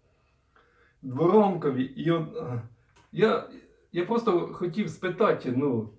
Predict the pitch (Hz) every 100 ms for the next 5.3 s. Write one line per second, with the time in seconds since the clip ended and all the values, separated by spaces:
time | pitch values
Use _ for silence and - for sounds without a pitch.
0 | _ _ _ - 151 220 226 160 170 180
1 | 120 120 147 185 160 139 139 131 147 135
2 | 107 104 113 - - 156 202 196 202 -
3 | - - - 156 - 254 240 151 147 127
4 | 131 190 208 - 170 160 165 156 - 165
5 | 165 156